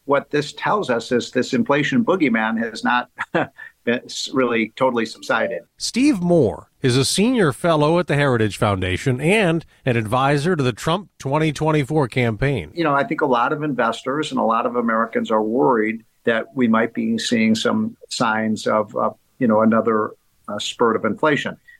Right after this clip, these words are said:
Speaker 1: I think that, uh, there's clearly way too much federal spending and debt, and that's really, uh, putting pressure on the inflation rate. I think the most important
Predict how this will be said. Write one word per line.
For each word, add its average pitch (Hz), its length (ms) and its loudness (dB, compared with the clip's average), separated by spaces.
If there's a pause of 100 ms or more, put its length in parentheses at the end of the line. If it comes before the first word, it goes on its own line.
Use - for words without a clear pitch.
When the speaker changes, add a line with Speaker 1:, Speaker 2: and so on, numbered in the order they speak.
(220)
Speaker 1:
I 240 80 -2
think - 260 -2 (220)
that, 117 320 -2
uh, 107 220 0 (360)
there's 110 200 -2
clearly 160 560 2
way 127 260 2
too 135 180 -2
much 120 260 0
federal 123 300 0
spending 117 460 -2
and 117 160 0
debt, 117 300 -2 (100)
and 110 200 -4
that's 113 260 -4
really, 117 460 0 (140)
uh, 117 120 -2
putting 120 280 -4
pressure 120 580 -2 (400)
on 117 180 -2
the 110 60 0
inflation 110 500 -2
rate. 98 360 0 (420)
I 117 260 -2
think 135 260 -4
the 123 60 -4
most 120 260 0
important 120 520 -2